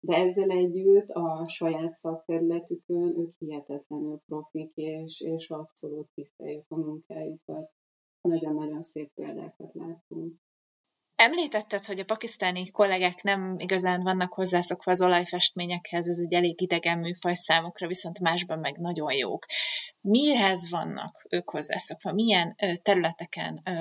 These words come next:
Speaker 2: folyik az állagmegőrzés, a restaurálás Pakisztánban? Milyen műtárgyakkal dolgoznak ők általában? És egyáltalán mennyire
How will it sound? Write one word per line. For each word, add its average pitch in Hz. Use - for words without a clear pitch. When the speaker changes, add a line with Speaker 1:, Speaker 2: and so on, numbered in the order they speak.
Speaker 2:
folyik 165
az 147
állagmegőrzés, 160
a 208
restaurálás 170
Pakisztánban? 160
Milyen 190
műtárgyakkal -
dolgoznak 170
ők 185
általában? 180
És 202
egyáltalán 202
mennyire 208